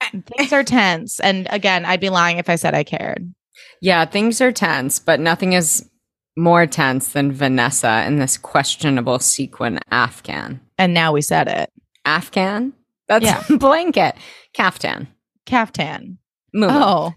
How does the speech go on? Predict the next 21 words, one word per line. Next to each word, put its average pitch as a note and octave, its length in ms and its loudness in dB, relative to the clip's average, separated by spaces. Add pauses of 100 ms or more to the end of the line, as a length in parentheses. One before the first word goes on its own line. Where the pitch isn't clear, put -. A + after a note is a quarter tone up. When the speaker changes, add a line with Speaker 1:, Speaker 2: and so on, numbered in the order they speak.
Speaker 2:
Yeah, F3+ 340 0
I G#3 140 0
dr-, D3+ 400 -2
an A#3 160 2
afghan B3 640 2
is G3 140 0
indeed F3 540 -2
a D#3+ 40 -6
blanket. G3 560 0 (380)
Speaker 1:
Oh. F3+ 460 2 (320)
Speaker 2:
<laughs> - 280 -20
Isn't D4 220 -2
that E4 200 2
the F4+ 80 -2
word? F4+ 400 2
Speaker 1:
You G#3+ 80 0
learn G#3+ 220 2
something G3+ 240 -2
new F3 100 0
every E3 220 -2
day. D#3 280 -2